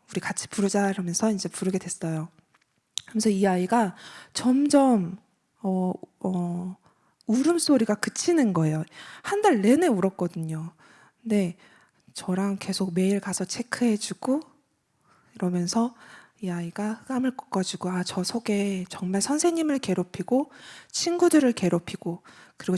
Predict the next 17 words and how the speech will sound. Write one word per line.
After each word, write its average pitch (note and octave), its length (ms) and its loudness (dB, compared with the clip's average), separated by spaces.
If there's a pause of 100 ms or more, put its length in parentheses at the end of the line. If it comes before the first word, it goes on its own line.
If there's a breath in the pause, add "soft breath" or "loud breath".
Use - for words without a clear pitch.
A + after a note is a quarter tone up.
이 F#3+ 160 2
아이를 F3+ 340 2
장악하고 F#3+ 640 0
있는 G3+ 260 0
흑암을 C4 360 -2
꺾어주면서, A3 840 -2 (380 loud breath)
아, A3 120 -4 (140)
왔을 F#3 320 -4
때 G3 440 0
그리스도 - 380 -4
같이 - 320 -8
부르고, F3+ 480 -2 (440 loud breath)
그래서 - 200 -8
이 F3 100 -2
아이가 F3+ 500 -2 (460 soft breath)
이렇게, D#3+ 400 -8 (560 soft breath)
어, E3 280 -6